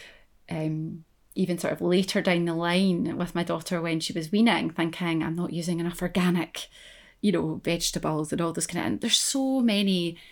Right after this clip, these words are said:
parameters under which we, um, try to fit ourselves into this box of being a mother.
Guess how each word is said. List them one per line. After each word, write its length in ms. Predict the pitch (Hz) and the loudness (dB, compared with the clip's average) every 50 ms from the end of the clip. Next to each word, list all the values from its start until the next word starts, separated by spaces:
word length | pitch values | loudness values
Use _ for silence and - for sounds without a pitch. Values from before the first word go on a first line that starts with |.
| - _ - | -20 _ -8
parameters 640 | - 196 180 170 175 175 180 175 - 175 165 165 170 | -4 -2 0 2 2 0 0 -2 -2 -2 -2 -2 -2
under 240 | 160 160 165 165 | -2 -2 -4 -4
which 360 | 160 175 170 - - - - - | -4 -4 -4 -4 -4 -6 -4 -4
we, 380 | 175 170 165 160 160 160 160 - - _ _ _ _ _ _ _ - | -2 -2 0 0 0 -2 -4 -8 -16 _ _ _ _ _ _ _ -8
um, 460 | 165 160 156 156 156 151 156 160 160 - - - - - | -4 -4 -2 -2 -2 -2 -4 -4 -6 -8 -12 -16 -10 -6
try 240 | - - 165 160 160 | -4 -2 -2 -2 -2
to 480 | 156 - - 151 151 151 147 156 156 - _ _ _ _ _ _ | -4 -4 -4 -4 -2 -2 -4 -6 -8 -12 _ _ _ _ _ _
fit 320 | - - - 175 170 - | -6 -2 -2 -2 -2 -2
ourselves 400 | 170 160 - 160 156 165 160 - | -4 -2 -2 -2 -2 -2 -2 -2
into 220 | 160 156 160 - | -2 -2 -2 -2
this 160 | - 151 160 - | -4 -6 -6 -6
box 440 | - - 156 160 - - - - | -4 -4 -4 -2 -4 -4 -6 -8
of 200 | 160 151 151 - | -8 -8 -8 -6
being 400 | - 170 160 160 156 151 156 160 - | -4 -2 -2 -2 -2 -2 -4 -6 -6
a 80 | - 165 | -4 -2
mother. 540 | 160 160 160 160 170 151 - 160 170 - | -2 -2 -2 -2 -2 -2 -2 -4 -8 -10